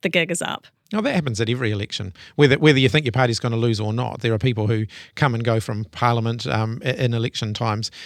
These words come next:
Speaker 2: That, that happened after the twenty twenty election where we got the biggest majority, um, that any, uh,
Speaker 1: But
Speaker 2: party's
Speaker 1: you're
Speaker 2: had
Speaker 1: aware
Speaker 2: under
Speaker 1: of, you're
Speaker 2: M M P.
Speaker 1: aware of ministers who are planning their next moves
Speaker 2: Oh, I
Speaker 1: because they
Speaker 2: cer-,
Speaker 1: think it's over for Labor.
Speaker 2: I, I certainly haven't asked th-, them that, but everybody, um, you know,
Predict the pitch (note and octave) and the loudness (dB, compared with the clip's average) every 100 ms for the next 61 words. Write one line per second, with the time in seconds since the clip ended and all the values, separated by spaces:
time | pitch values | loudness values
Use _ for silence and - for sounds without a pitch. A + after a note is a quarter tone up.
0 | - - E3 A3 E3 E3 D#3 D3 C#3 C#3 | -2 2 2 4 2 4 4 4 4 4
1 | - B2+ - D3 A#2+ D3+ B2+ A2+ - B2 | 2 -2 0 0 0 0 2 0 0 -2
2 | A#2+ A#2 B2+ A#2+ B2 A#2 A#2+ A2 A#2 A2+ | 0 0 0 0 2 2 0 0 2 2
3 | A#2+ A2 - A#2+ A2 A2+ A#2+ C3+ A#2+ A#2 | 2 -2 -2 -2 0 0 2 2 0 -2
4 | - - - A#2+ A#2 B2 - - C3+ A#3+ | -10 -16 -2 0 2 0 0 4 8 10
5 | B3 G#3+ A3+ A3 G#3+ B2 A3 A3 G#3+ G3+ | 10 8 8 6 6 4 6 6 6 6
6 | G3+ G3 F#3 F#3 F3+ E3 F#3+ F3 F3 F#3+ | 4 4 2 0 -2 -2 0 0 0 0
7 | F3 E3+ E3+ E3 - E3 D#3 - - F3+ | 0 0 0 -2 -4 -2 0 2 2 2
8 | F3 E3+ D#3+ F3+ - E3 E3 - E3 D3+ | 2 2 0 -2 -2 -2 -2 -4 -2 0
9 | - D#3 D3 C3 C#3 B2 G#2 A2+ G2+ G#2+ | 2 2 4 2 2 -2 -2 -2 0 0
10 | B2 - G#2+ - A#2 G2+ A2 G#2+ G2 G#2 | -2 -4 -8 -4 -2 -2 -4 -4 -4 -4
11 | - - C3+ - G#3 F#3 A#2+ G2+ F#2+ - | -8 0 0 2 0 2 0 0 -4 -6
12 | - G2 A2 B2 G2+ A#2+ | -4 -4 -2 -2 -2 -4